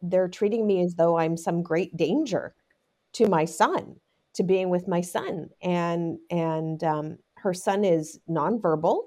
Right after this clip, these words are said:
Um, technology is confusing to him. It can be upsetting to him because of his developmental disability. Um, and so um, to say that they could,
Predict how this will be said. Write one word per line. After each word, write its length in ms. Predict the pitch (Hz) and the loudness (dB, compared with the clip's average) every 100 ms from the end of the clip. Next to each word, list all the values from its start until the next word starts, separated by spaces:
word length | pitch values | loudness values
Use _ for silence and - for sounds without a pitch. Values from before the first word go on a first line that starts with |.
| _ _ _ _ _ - | _ _ _ _ _ -2
Um, 540 | 165 160 156 151 151 - _ _ _ _ - - | 0 2 0 -2 -8 -14 _ _ _ _ -20 -8
technology 760 | 208 202 185 175 208 196 185 | -8 0 2 4 4 0 -4
is 260 | 180 170 165 | -2 -4 -4
confusing 680 | - 160 - 170 190 247 240 | -8 -10 -4 -4 0 -2 -2
to 100 | 233 | -6
him. 200 | 214 285 508 - | -6 -6 -8 -8
It 160 | 180 | -8
can 140 | 196 170 | -4 -2
be 220 | 160 147 | -2 -2
upsetting 520 | 180 - - 165 226 233 | -6 -6 -4 0 0 0
to 80 | |
him 240 | 220 226 269 | -2 -2 -2
because 340 | 202 185 170 | -4 -2 -2
of 120 | 202 | -2
his 220 | 196 185 - | -2 -4 -4
developmental 580 | 185 180 - 202 208 180 | -2 -2 0 -4 -2 -6
disability. 640 | 180 202 190 226 294 392 - _ _ _ _ _ - | -4 0 2 2 0 -4 -8 _ _ _ _ _ 0
Um, 380 | 202 190 196 185 _ _ _ | 4 4 2 -6 _ _ _
and 220 | 220 214 214 | 0 0 0
so 560 | - 226 214 208 214 - _ _ _ _ | 2 4 6 4 0 -10 _ _ _ _
um, 400 | 190 185 180 180 - _ _ _ _ - | 2 2 2 -2 -6 _ _ _ _ -2
to 120 | 226 | -2
say 240 | - 262 | 4 4
that 200 | 254 - | 4 2
they 160 | 202 196 | 2 0
could, 360 | 202 190 170 | 0 0 0